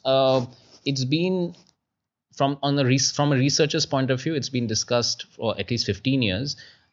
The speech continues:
Two thousand seventeen January, there was a Government of India report called the Working Group Report on Migration, which also p-,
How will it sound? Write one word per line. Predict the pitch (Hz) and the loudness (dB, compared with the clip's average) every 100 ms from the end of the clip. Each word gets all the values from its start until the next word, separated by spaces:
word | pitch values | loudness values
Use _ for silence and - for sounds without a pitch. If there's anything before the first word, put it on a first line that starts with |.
| - | -4
Two | 139 | 0
thousand | 143 135 143 | 2 2 0
seventeen | 143 - 135 127 131 131 151 135 | 0 0 0 2 2 2 2 2
January, | 113 107 117 131 135 | 2 2 2 2 2
there | 123 | 2
was | 113 | 0
a | 101 | 0
Government | 98 107 117 117 | 0 0 0 0
of | 110 | -2
India | 107 104 104 101 98 | 0 0 2 2 2
report | 92 - 113 131 | 0 2 0 0
called | - 104 | 0 0
the | 98 | 4
Working | 98 98 117 107 | 2 2 0 -2
Group | 104 101 | -4 -6
Report | 95 - 98 | -6 -2 -2
on | 98 | 0
Migration, | 90 87 92 127 - 175 | 0 -2 0 -2 -2 -4
which | 98 90 | -4 -2
also | 95 90 | -2 -4
p-, | 104 | -8